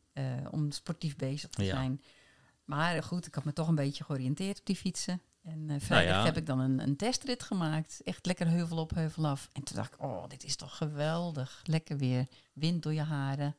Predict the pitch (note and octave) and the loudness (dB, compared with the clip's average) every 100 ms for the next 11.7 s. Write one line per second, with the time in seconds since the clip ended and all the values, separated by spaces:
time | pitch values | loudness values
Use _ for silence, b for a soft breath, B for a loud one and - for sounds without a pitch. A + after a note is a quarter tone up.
0 | _ - - B2+ - B2+ B2 A#2+ B2 C3 | _ -14 -6 -6 -2 -2 0 -2 0 0
1 | C3 B2+ - C3 B2+ B2 - C3 - A2 | -2 -6 -2 0 0 -4 -4 -4 -2 -2
2 | B2+ C3 b b b b b b - D3 | 0 -2 b b b b b b -4 -2
3 | C#3+ C#3 C#3 C#3+ - _ _ - - - | 0 -2 -6 -8 -10 _ _ -10 -6 -4
4 | E3+ - G3 - F3 F3+ C#4 G4 F4+ - | -4 -4 -4 -2 -4 -2 -4 -6 -10 -16
5 | _ - - - C4 E2+ F2+ F#2 A#2 - | _ -16 -14 -10 -6 -4 0 0 0 -2
6 | - C3 B2 B2 G#2 A2+ - - F#2 - | -4 0 6 8 8 6 2 2 2 2
7 | - F3+ - - B2 E2 - - E3+ E3+ | 2 0 -2 -2 0 0 -4 -8 -4 -4
8 | E3 E3 A3 - A#3+ G#3 F3+ G#3 - B2 | -4 -4 -4 -2 -6 -4 -2 -2 0 -2
9 | - - C3+ - D2+ - - - _ _ | -4 2 2 4 0 -2 -8 -8 _ _
10 | D3 B2+ F2+ E2+ F3 G3+ E3 D3+ C#3 C3+ | -4 0 0 2 2 2 0 2 0 0
11 | C#3 - C#3+ _ - G#2 | -2 -6 -10 _ 0 0